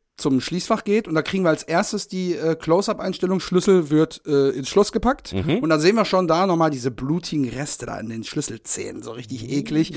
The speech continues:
Speaker 1: Dann denke ich mir, oh, okay, derjenige, der das Schließfach als nächstes kriegt, der wird auch ein bisschen Probleme haben.
Speaker 2: <laughs>
Speaker 1: Die Frage ist natürlich, nehmen die Bullen am Ende noch Fingerabdrücke davon und so, muss man dann gucken,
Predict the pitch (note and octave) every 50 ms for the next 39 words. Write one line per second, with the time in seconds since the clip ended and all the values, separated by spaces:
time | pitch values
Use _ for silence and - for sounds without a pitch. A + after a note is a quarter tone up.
0 | - - - - A#2+ A#2+ - C3+ C3+ D3 D3+ D3+ D3+ D3 D3+ D3 C#3 C3 - D3+
1 | D3 C#3+ C#3 C#3 D3 D#3 D3 C#3+ C#3+ C#3 C#3 - - - D#3+ - - D3 C#3+ B2+
2 | A#2+ C3+ D#3 E3+ - F3+ E3 - - F3+ E3 - - D3+ D3+ D#3+ D#3+ E3 E3+ F3+
3 | F3 E3+ F3+ - - F3+ D#3+ E3+ F3 F3+ F3 E3+ F3 F#3 - B2+ - C#3 D#3+ -
4 | A3+ G#3+ E3 - E3 G3+ A3 G3 - E3 D3 E3+ E3+ C#3+ D3 D#3 E3 E3 D3 C#3+
5 | C3 D3+ E3 D#3+ D3 C3 D#3 E3 D3 B2 - - - D#4+ C#3+ A2+ - - A2 -
6 | A2+ A2+ A2 - - B2 D#3 F#3 F3 F3+ A#3 B3+ A#3 E3+ - - C3 B2 A#2+ -
7 | - - - B3